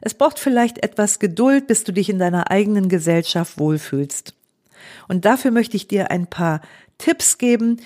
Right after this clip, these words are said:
wie du mit Hilfe von Achtsamkeit, Pausen, Auszeiten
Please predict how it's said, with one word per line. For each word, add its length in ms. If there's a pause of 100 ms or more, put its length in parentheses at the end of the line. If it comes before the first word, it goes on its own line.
(160)
wie 60
du 100
mit 160
Hilfe 400
von 320
Achtsamkeit, 920 (360)
Pausen, 720 (440)
Auszeiten 960